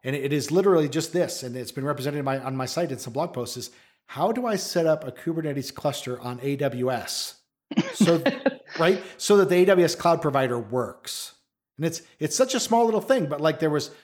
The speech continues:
Speaker 1: there was no good documentation around it. People didn't know how to tie in, you know, what the required I A M roles were or how the host name had to match the node name or little, I mean, th-, all these just little things. And so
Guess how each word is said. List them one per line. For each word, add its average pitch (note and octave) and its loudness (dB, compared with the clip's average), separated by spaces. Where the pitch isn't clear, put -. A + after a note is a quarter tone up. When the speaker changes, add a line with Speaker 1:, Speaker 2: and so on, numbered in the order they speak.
Speaker 1:
there C3 -8
was A#2+ -4
no C#3 0
good B2+ -4
documentation F3+ -2
around F3+ 2
it. F3 2
People C3+ -6
didn't B2+ -4
know D3 2
how C3 2
to C3 2
tie C#3 0
in, C#3+ -2
you C3+ -4
know, C3 -4
what C3+ -4
the C3+ -4
required B2+ 2
I C#3+ 2
A D#3 4
M D3+ 2
roles D3 6
were D3+ 4
or B2 2
how C#3+ 2
the B2 0
host D#3 0
name D#3+ 2
had C#3 0
to C3+ -4
match C3 -2
the C3 -4
node F3+ 6
name E3+ 2
or C3+ 0
little, D4+ 2
I A3 2
mean, F#3 6
th-, G#3 2
all A3 4
these C4 2
just - -2
little A3 4
things. E3+ 2
And C#3+ 0
so D3 2